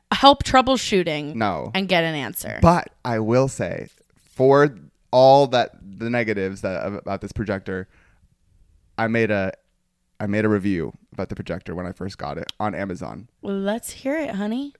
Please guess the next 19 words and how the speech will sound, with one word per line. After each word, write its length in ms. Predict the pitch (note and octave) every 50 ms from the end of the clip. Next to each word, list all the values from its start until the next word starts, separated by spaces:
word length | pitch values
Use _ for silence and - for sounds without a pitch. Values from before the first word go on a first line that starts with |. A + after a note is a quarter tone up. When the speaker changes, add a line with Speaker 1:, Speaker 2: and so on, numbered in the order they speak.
| _ _ _ _ _ _ _ _ _ _
Speaker 2:
I 200 | - - G#2+ G#2+
know 120 | G#2+ A2 G#2+
how 200 | G#2+ A#2 A2 G2
that 180 | G#2 G#2 G2+
sounds 400 | - - G2 F2+ E2 D#2 G2 -
too. 400 | - - A#2+ B2+ A2 C#2+ - B2 - _ _ _ _ _ _ _ _ _ _ _ _ _ _
I'm 140 | G#2+ G#2+ G#2+
not 160 | G#2 G2+ -
the 60 | -
kind 160 | - - A2 G2+
of 40 |
person 220 | - A2 G#2 - G#2
to 60 | G2
do 140 | F2+ G#2 G2+
that, 180 | F#2+ F#2+ F#2 -
but 100 | D2+ F#2
I 60 | F2+
was 140 | E2 E2 -
pissed. 420 | - - - - - - - -